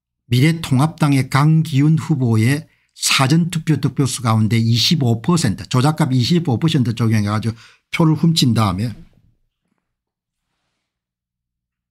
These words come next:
후보 단일화되지 않았기 때문에 정의당에게 육십 프로 주고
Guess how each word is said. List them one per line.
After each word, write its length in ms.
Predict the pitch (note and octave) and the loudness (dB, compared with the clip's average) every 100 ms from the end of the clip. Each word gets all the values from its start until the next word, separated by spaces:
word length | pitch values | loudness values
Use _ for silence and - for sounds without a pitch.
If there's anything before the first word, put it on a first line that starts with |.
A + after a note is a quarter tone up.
| _ _ _ _ _ _ _ _ _ _ _ _ | _ _ _ _ _ _ _ _ _ _ _ _
후보 220 | - E3 | 0 2
단일화되지 600 | D#3+ D#3+ E3 C3+ C3 A2+ | 4 4 4 2 0 2
않았기 340 | G#2+ A2 - - | 2 0 -2 -4
때문에 220 | G2+ - | -4 0
정의당에게 920 | - B2 D#3 E3+ C#3 B2+ A2+ D#3 D#3+ | 0 2 4 2 2 2 2 0 0
육십 360 | C#3 D#3+ - E3 | -2 0 -2 -2
프로 160 | - A2+ | -2 -2
주고 300 | A#2 G2+ | -4 -10